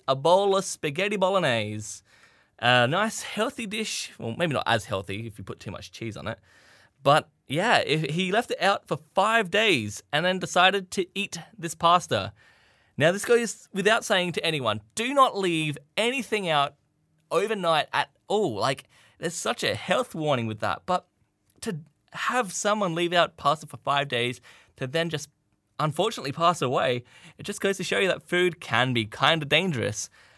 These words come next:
And I think that's something that I'm gonna have to take with me because just the other day, I did this myself. Um, I had some ravioli and, well, I don't condone this to anyone that thinks that this is something that you should do. Definitely do not do this. I cooked up some ravioli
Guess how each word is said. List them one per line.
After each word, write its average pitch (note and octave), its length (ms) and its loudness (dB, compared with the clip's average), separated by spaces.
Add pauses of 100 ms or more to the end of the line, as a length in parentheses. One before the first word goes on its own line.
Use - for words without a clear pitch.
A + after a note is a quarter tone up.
(120)
And B2 140 0
I D#3+ 60 2
think A3+ 200 -4
that's - 160 0
something G#3+ 220 -2
that - 200 0
I'm C#3+ 180 6
gonna F3 120 0
have E3 140 -4
to D3 60 -12
take C3+ 320 -2
with A2 140 -4
me F2+ 120 -8
because C3+ 440 -8 (640)
just A#3 240 -2
the A#4 80 2
other G#4 140 -2
day, D#3 380 0
I C#3+ 320 2 (160)
did B2+ 160 -6
this - 160 -8
myself. G#2+ 680 -2 (160)
Um, C3 420 0 (400)
I C#3 80 -2
had F#3+ 280 0
some G3+ 200 -6
ravioli D#3+ 680 0
and, B2+ 420 -2 (600)
well, C3 440 6
I C3+ 120 6
don't D#3+ 280 4
condone C3 300 2
this B2 140 -2
to - 120 -6
anyone G#2+ 340 2
that - 160 0 (120)
thinks G#2+ 280 -2
that - 80 -18
this G#2+ 160 -6
is A2 100 -8
something A2 180 0
that C2+ 80 -8
you G2+ 60 -8
should G2 120 -10
do. B2+ 160 -2
Definitely B2 460 0
do G#2 120 -2
not A2+ 280 2
do F#2+ 160 -12
this. - 360 -10 (340)
I - 80 2
cooked G3+ 220 -2
up G#3+ 100 2
some G3 140 -2
ravioli A2 680 2